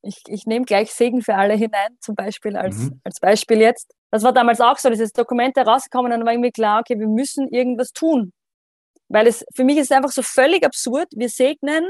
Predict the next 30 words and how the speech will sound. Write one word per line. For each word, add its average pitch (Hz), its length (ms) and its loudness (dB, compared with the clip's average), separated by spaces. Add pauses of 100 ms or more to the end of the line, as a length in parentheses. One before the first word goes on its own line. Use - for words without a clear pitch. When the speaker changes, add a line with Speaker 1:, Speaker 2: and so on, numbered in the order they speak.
(280)
Speaker 1:
Fahrräder 247 760 0 (160)
und 277 200 -4
Kuscheltiere, 208 840 -4 (440)
aber 220 160 4
wir 247 80 4
können 262 300 4
Menschen 233 340 -4
nicht 254 240 -6
segnen. 196 300 -10
Also, 208 300 -6 (120)
was? 202 440 -2 (100)
<laughs> - 840 -12 (180)
Es 285 120 0
ist - 100 -6
für 294 60 2
mich 311 200 4
einfach 277 220 2
so 285 140 2
völlig 302 500 4
absurd. 254 440 -2 (180)
Und 233 160 0
ich 247 120 0
merke 247 300 2
einfach, 240 340 -2 (140)
dass 226 140 -12
mich 247 220 -4
das 233 200 -2
immer 220 560 -4 (1000)
so - 240 0
arg 202 260 -2